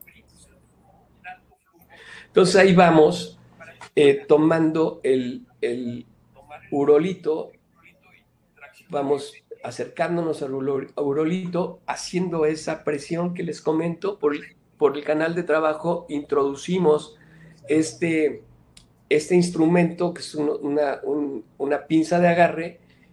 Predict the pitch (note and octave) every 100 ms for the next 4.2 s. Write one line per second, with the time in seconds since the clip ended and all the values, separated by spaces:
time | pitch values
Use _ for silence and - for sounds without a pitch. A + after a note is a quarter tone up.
0 | - - D#3+ F3 D#3 - - - D#3 -
1 | D#3+ D#3+ D#3+ F3 - - _ _ - C#3
2 | C#3+ D3+ D3 D3 D#3 D3+ D#3+ - - _
3 | _ _ _ _ _ _ _ _ _ C3
4 | C3+ C#3